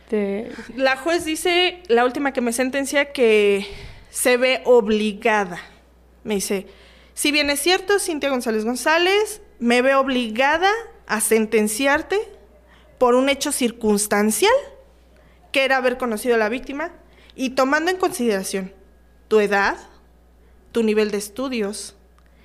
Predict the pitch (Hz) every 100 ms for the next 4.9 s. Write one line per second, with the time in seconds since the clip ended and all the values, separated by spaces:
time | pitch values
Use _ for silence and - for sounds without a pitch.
0 | _ 262 262 269 254 277 294 294 294 262
1 | 226 202 190 190 - 294 415 - - -
2 | _ _ _ _ _ _ _ _ - 233
3 | 247 233 233 262 269 285 285 269 269 262
4 | 240 247 254 254 247 - 175 180